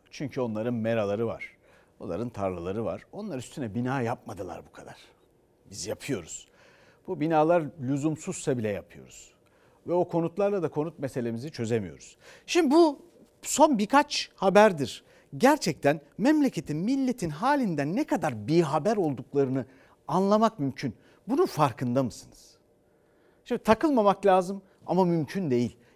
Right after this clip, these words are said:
Gerçekten farkında mısınız? Yani ne kadar bir de bir yandan da ilgisizler. Şimdi birkaç tane soru var.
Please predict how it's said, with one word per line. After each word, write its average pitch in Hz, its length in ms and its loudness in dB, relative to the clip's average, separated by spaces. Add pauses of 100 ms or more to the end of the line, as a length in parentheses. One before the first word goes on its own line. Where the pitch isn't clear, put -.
(120)
Gerçekten 220 540 4
farkında 160 480 0
mısınız? 113 400 -10
Yani 208 460 2
ne 247 120 2
kadar 269 340 2
bir 214 120 4
de 196 220 6 (140)
bir 170 60 -8
yandan 185 420 -2
da 160 60 4
ilgisizler. 131 800 -6 (280)
Şimdi 277 200 -2
birkaç 285 300 6
tane 269 220 4
soru 226 320 0
var. 101 140 -4